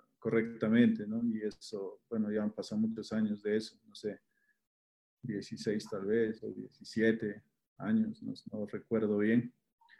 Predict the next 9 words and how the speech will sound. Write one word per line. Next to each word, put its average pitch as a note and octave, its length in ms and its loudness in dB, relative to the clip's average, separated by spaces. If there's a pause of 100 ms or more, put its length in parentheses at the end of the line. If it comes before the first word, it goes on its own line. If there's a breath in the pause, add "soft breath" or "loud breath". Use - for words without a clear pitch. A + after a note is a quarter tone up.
(560 soft breath)
Y A#2 80 0
bueno, A2+ 260 0
desde G#2+ 360 2
ahí B2+ 200 10
pues B2 460 0
no, A2 400 2
no A2 300 2
he A2 80 2
parado A2 640 2